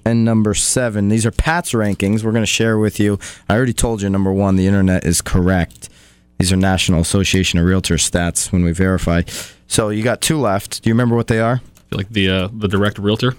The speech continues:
Speaker 2: or, like, not direct realtor, but your, uh, your realtor, your real
Speaker 1: Your
Speaker 2: estate.
Speaker 1: real estate agent.
Speaker 2: Yep.
Speaker 1: So you're gonna put that at six?
Speaker 2: Yeah, we'll go with
Speaker 1: Man,
Speaker 2: six.
Speaker 1: you ain't giving the agents much credit there, huh?
Speaker 2: I think people are, uh, I think people are trying to just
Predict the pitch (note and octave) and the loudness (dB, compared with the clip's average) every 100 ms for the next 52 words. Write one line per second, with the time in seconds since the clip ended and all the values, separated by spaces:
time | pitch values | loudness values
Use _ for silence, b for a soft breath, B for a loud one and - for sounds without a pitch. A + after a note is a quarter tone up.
0 | _ G2+ G2 G2+ F#2+ F2+ F2+ F#2 F2+ F2+ | _ -2 -2 -2 -2 -2 -2 -4 -8 -8
1 | F2 G2 F#2 F2 F2+ - G2+ G2+ F#2+ G2 | -4 -2 0 -2 -6 -2 0 2 2 0
2 | G2 A#2 G#2 G2 A2+ A#2 A#2+ A#2 A2+ - | 0 -2 -2 0 2 2 2 0 0 0
3 | G2+ F#2+ B2+ - - B2 - - - A#2 | 0 2 0 0 -6 -6 -8 -18 -4 -2
4 | G#2+ G#2+ A#2 A2 - C3+ - - F#2+ - | 0 0 -2 -2 -2 -2 -2 -4 -6 -8
5 | G#2+ G#2 G2 F2+ A2 A#2 G2 F2+ E2+ E2+ | -6 0 2 4 4 2 2 4 4 2
6 | - G#2+ A2 D#2 - F2+ F2+ - - G2 | 2 2 2 0 -2 -2 -2 -2 -4 -4
7 | A#2 - E2 D#2+ G#2+ A#2 - _ A2 - | -4 -6 -4 0 0 -2 -8 _ -14 -10
8 | C#3 A2+ G#2+ G#2 G2 G2+ - B2 C#3+ C3 | -4 0 2 2 2 0 -4 -2 0 0
9 | - C3 A#2+ G#2+ - | 0 0 0 -2 -6